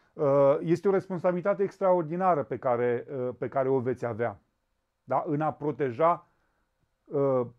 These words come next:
persoanele și în special, uh, da? Copiii, persoanele dispă-, mă rog, a proteja în sensul de a, a identifica, pentru că se află fie într-o stare potențială de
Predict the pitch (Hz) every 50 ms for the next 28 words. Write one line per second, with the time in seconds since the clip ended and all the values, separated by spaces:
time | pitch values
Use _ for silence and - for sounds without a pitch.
0 | _ _ _ _ _ _ - 123 - - 170 175 180 170 160 156 147 - - 156
1 | 165 190 156 - - 151 123 - - 139 151 151 156 160 151 - _ _ _ _
2 | _ _ _ _ - 151 139 131 131 127 123 123 123 120 - _ - 120 123 143
3 | 147 - - _ _ _ _ _ _ _ _ _ _ _ _ _ _ _ _ _
4 | _ _ _ _ _ _ - 143 139 135 - 156 151 139 123 - - 120 98 143
5 | 151 147 143 127 - - 139 139 - 143 143 143 139 117 98 - - 143 127 120
6 | 151 143 - - 127 117 160 160 170 160 131 156 147 131 - 165 156 - 170 151
7 | 123 147 143 139 139 - _ _ _ _ _ _ _ _ - 160 156 151 151 151
8 | 151 147 - _ _ _ _ - 170 160 160 175 - 185 202 196 190 180 175 175
9 | 180 170 165 185 160 185 175 165 170 165 - - 143 - 185 190 180 - 175 160
10 | 160 147 175 156 - 180 175 170 - - 165 143 - 180 190 190 175 - 170 156
11 | - - 160 160 160 151 - - 160 143 - 151 139 - - 160 160 165 151 135
12 | 120 139 143 139 123